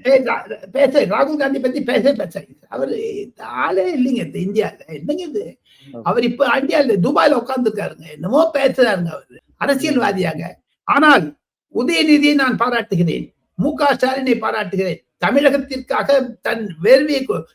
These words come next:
Speaker 1: எடப்பாடி பழனிசாமி, சீமான் போன்றவர்கள் அரசியல்வாதிகள். ராகுல் காந்தி அரசியல்வாதியா?
Speaker 2: ம்.
Speaker 1: என்னங்க,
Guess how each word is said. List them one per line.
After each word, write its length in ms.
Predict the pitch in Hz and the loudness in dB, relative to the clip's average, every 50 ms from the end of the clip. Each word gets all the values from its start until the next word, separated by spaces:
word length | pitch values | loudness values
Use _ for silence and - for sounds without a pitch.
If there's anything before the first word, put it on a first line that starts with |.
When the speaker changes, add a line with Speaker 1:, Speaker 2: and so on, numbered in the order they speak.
| _ | _
Speaker 1:
எடப்பாடி 380 | - 220 - 294 - 311 - - | 2 2 2 4 2 2 0 0
பழனிசாமி, 580 | - 262 247 247 247 247 240 - 208 190 175 165 | 0 0 0 0 0 0 -2 -2 -2 -2 -2 -2
சீமான் 600 | 196 - - 302 381 320 294 247 - - - _ _ | -4 -2 0 2 2 2 0 -2 -2 -6 -12 _ _
போன்றவர்கள் 480 | - 196 226 247 262 262 269 269 330 311 | -8 -6 -2 0 0 0 2 2 0 0
அரசியல்வாதிகள். 760 | 262 247 285 - - 359 302 - 190 190 185 170 165 165 - _ _ _ _ _ _ - 165 | 0 0 0 -2 -2 -4 -4 -4 -4 -4 -4 -4 -6 -6 -8 _ _ _ _ _ _ -2 0
ராகுல் 260 | 190 - 349 359 285 | 0 2 2 0 0
காந்தி 260 | 254 262 262 247 247 | 0 0 0 0 0
அரசியல்வாதியா? 960 | - 190 254 247 247 339 311 - 175 - - - - - - - - - - 170 - _ _ _ _ _ _ _ _ _ _ _ _ _ _ _ _ | 0 -2 -2 -2 -2 -2 -2 -2 -2 -4 -6 -8 -8 -8 -6 -6 -6 -8 -10 -12 -18 _ _ _ _ _ _ _ _ _ _ _ _ _ _ _ _
Speaker 2:
ம். 120 | _ - 139 - - | _ -20 -20 -14 -4
Speaker 1:
என்னங்க, 600 | 127 151 247 302 302 - - - 139 - 254 - | -2 0 2 2 2 0 -2 -4 -8 -12 -14 -16